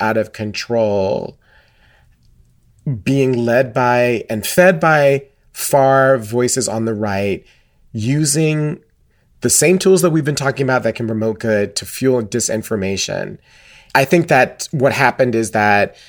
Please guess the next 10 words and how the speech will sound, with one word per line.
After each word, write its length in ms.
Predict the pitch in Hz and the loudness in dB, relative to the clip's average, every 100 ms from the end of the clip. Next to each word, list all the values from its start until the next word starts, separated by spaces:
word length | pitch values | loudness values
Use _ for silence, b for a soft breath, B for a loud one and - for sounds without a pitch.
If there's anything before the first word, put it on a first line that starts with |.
| B B _ 117 | B B _ -2
Delta 640 | 143 131 - 120 113 110 - | 2 2 2 2 2 0 -2
and 420 | 110 110 107 95 | -4 -2 -2 -4
the 100 | 101 | -6
fight 480 | - - 120 113 - - | -8 -2 2 2 0 -4
over 320 | 113 110 110 | -4 -2 -2
schools 800 | - - 123 120 113 104 98 - | -2 -4 -2 0 0 0 -2 -4
in 140 | 104 | -6
particular 580 | 104 - 110 - 113 110 | -6 -6 -6 -4 -2 0
and 140 | 101 | 0
masks, 560 | 101 101 101 - - | -2 0 0 -2 -4